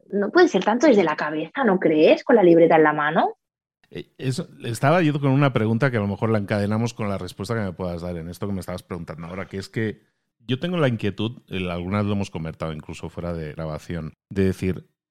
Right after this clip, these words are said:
Speaker 2: ¿nos estaremos polarizando demasiado? Es decir, ¿habrá, estamos polarizando demasiado en que hay dos grupos,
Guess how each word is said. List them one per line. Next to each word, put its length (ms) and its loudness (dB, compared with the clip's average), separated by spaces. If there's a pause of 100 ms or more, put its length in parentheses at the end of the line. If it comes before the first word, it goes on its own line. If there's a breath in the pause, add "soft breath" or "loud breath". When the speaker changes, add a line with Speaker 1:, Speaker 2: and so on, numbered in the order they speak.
Speaker 2:
¿nos 380 4
estaremos 600 0
polarizando 840 0
demasiado? 720 -8 (120 soft breath)
Es 120 -2
decir, 300 -2
¿habrá, 720 -2
estamos 400 -4
polarizando 600 0
demasiado 460 -2
en 180 -4
que 140 -4
hay 180 0
dos 400 0
grupos, 640 -2